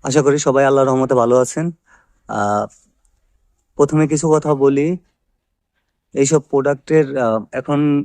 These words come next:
শিপিং চার্জ এবং অন্যান্য কস্টগুলি আগের থেকে একটু বেড়ে গেছে, এখন দামটাও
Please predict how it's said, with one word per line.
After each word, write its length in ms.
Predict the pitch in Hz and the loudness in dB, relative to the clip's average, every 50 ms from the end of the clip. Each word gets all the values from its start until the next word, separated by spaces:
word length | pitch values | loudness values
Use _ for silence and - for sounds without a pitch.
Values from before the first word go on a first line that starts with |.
| - | -6
শিপিং 420 | - - - 156 - - 165 156 151 | -10 -2 -2 -2 0 2 0 0 0
চার্জ 460 | 147 - 156 143 143 143 147 139 143 | 0 0 2 4 4 4 2 0 -2
এবং 220 | 139 127 139 143 | -4 -2 -2 0
অন্যান্য 360 | 143 143 143 147 139 143 143 135 | 0 0 0 0 0 0 0 -2
কস্টগুলি 640 | - 143 143 143 135 - - 127 143 143 143 147 147 - - _ _ _ _ _ _ _ - 139 | 0 0 -2 -2 -2 -6 -8 -6 -2 -2 0 0 0 -2 -4 _ _ _ _ _ _ _ -2 0
আগের 180 | 143 143 151 147 - | 2 2 2 0 -2
থেকে 240 | 151 131 151 147 139 | -8 -2 0 0 0
একটু 320 | 123 - 147 139 131 131 131 - _ _ _ _ _ _ - | 0 0 -2 -2 -2 -2 -8 -10 _ _ _ _ _ _ -4
বেড়ে 240 | 117 139 147 147 139 | 0 2 4 4 4
গেছে, 260 | 131 131 - - - 110 | 4 0 -4 -6 -10 -10
এখন 460 | 117 120 - 143 143 147 147 139 127 117 | -10 -10 -8 -6 -4 -4 -2 -4 0 2
দামটাও 340 | 139 139 147 139 135 147 | 2 2 2 0 0 0